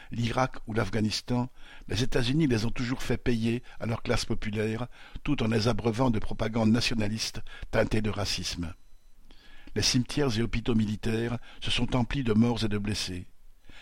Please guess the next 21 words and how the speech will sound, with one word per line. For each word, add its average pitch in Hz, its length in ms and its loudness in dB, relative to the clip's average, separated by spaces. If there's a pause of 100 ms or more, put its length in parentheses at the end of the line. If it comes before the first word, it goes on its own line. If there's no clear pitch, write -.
(160)
Les 113 140 0
rues 131 160 2
du 131 140 0
pays 123 280 4
se - 120 0
sont 110 160 2
peuplées 135 320 2
de 113 100 2
vétérans 110 560 0
S 104 200 0
D 113 260 0
F, - 220 -10 (280)
souffrant 131 400 0
souvent 127 300 0
de 117 80 0
troubles 113 300 0
mentaux 107 460 -2 (240)
et 123 100 -2
d'addictions 110 560 0
aux 107 100 -2
drogues. 90 420 -4